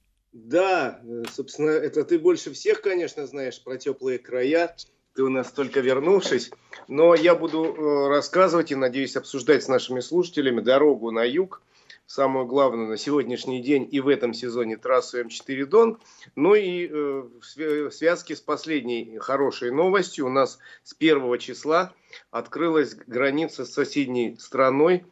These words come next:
с Абхазией, где расположены очень популярные у нас морские курорты, ну, такие как Сухум, Гагра, слова, которые мы знаем, можно сказать, с детства. И, э,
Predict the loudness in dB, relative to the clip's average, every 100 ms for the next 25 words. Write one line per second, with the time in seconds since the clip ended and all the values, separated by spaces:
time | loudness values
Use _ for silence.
0 | _ -20 -10 -4 -4 -2 2 2 2 -2
1 | -2 -4 0 2 0 -2 -2 -2 -2 -2
2 | -4 -4 -4 -2 2 2 2 0 0 0
3 | -2 -6 _ _ _ -4 -2 -2 -4 -2
4 | -2 -4 -2 0 0 -2 -6 -6 _ _
5 | _ -8 -4 -2 -2 -6 -8 -6 -4 -4
6 | -6 -4 4 4 6 6 6 4 -2 -4
7 | -12 -12 -10 -8 -8 -10 -10 -8 -8 -2
8 | 0 0 -4 -20 _ _ -14 -8 -8 -8
9 | -8 -4 -2 -4 -10 0 2 2 -4 -12
10 | -14 _ _ -20 -20 -14 -8 -6 -2 2
11 | 4 4